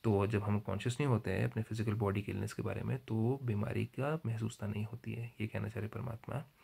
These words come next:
इसलिए मन में कभी बीमारी का संकल्प नहीं आना चाहिए, तब कहेंगे सोल कॉन्शियस। बीमारी से कभी घबराओ नहीं, थोड़ा सा दवाई रूपी फ्रूट, कलयुग का फ्रूट कहते हैं परमात्मा दवाई को,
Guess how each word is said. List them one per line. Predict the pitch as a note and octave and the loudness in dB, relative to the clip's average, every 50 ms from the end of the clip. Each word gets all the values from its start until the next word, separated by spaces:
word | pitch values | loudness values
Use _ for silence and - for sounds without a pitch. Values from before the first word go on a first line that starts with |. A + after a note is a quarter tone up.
| - - - - - - - | -20 -20 -20 -20 -8 -6 -4
इसलिए | A#2+ - D#3 C#3+ | 0 2 4 6
मन | B2 G#2+ G#2+ A#2 C3+ D3+ D#3 D#3+ D3 | 8 8 8 8 8 6 4 4 4
में | B2 A2+ G#2+ G#2+ A#2+ | 4 4 4 4 2
कभी | A#2+ - A2+ A2 A2+ A#2+ C3 | 2 0 0 2 4 4 4
बीमारी | C3+ B2+ A#2+ B2 A2+ G2+ G2+ G#2+ A2 | 6 4 6 6 4 4 4 2 2
का | - A2 A2 B2 C#3 D3 | 4 4 2 2 2 0
संकल्प | - - - - A2 G#2+ - C3 C#3 C3 - | -4 -6 -2 0 0 2 2 0 -2 0 0
नहीं | G#2+ G#2 G2+ G2+ | 2 2 2 2
आना | G#2 G#2 G#2+ G#2 G#2+ | 2 0 0 0 -2
चाहिए, | - - - - A2+ A#2 C3+ - - - _ | -4 -4 -4 -2 0 0 0 -2 -4 -4 _
तब | - - - - | -4 -4 -2 -4
कहेंगे | G2+ G2+ G2 G2+ G#2+ A#2+ | -4 -4 0 0 2 0
सोल | A#2+ - - G#2+ G#2+ | 0 0 0 -2 -2
कॉन्शियस। | A2+ - A2 A2+ - - A#2 A#2+ - - - - - - - - - - - _ | -2 -2 -4 -4 -4 -6 -6 -8 -8 -12 -14 -18 -20 -20 -20 -20 -20 -20 -4 _
बीमारी | - A2 A2+ A#2 B2 C3+ D3 | 6 8 8 10 8 8 6
से | D3 - - D3+ D3 - - | 4 2 0 0 0 -2 -2
कभी | - G#2 A2 A2 - - C#3+ C3+ | 0 0 0 0 0 0 -2 0
घबराओ | - A#2+ G#2+ A2 G#2+ - G#2 - | 0 0 0 2 2 2 0 0
नहीं, | - A2 - - - A#2+ B2 - _ _ - - - - - _ _ _ | 0 -2 -2 -4 -6 -6 -6 -8 _ _ -20 -20 -20 -20 -20 _ _ _
थोड़ा | - A#2 A#2+ C3+ C#3 | 4 8 8 8 8
सा | C3 - - C3 C3 | 6 4 2 4 4
दवाई | B2+ B2 B2 G#2 G2+ G2+ G#2 A2 A#2+ B2 B2+ - - _ - | 4 4 4 2 4 6 6 6 6 4 2 0 -8 _ -20
रूपी | - - A2 A2 - A#2 A2+ | -6 -6 -4 0 2 4 4
फ्रूट, | A2+ - - - - B2+ A2+ G#2+ - - - - _ _ | 4 2 -2 0 2 4 4 2 0 -6 -14 -18 _ _
कलयुग | - G#2 G#2 G#2+ A2 - | -2 2 2 2 2 2
का | - A#2 | -4 -8
फ्रूट | - - - B2 A#2+ - | -4 0 2 2 2 2
कहते | - A2 - | -2 -4 -4
हैं | - A2+ | -6 -4
परमात्मा | A2 G#2+ G#2+ G#2 G#2+ - - A2 G#2+ | -2 -2 -2 -2 -2 -4 -4 -2 0
दवाई | G#2+ G#2 G2 G#2+ | 0 2 0 0
को, | A2 - - C3 | -2 -6 -10 -12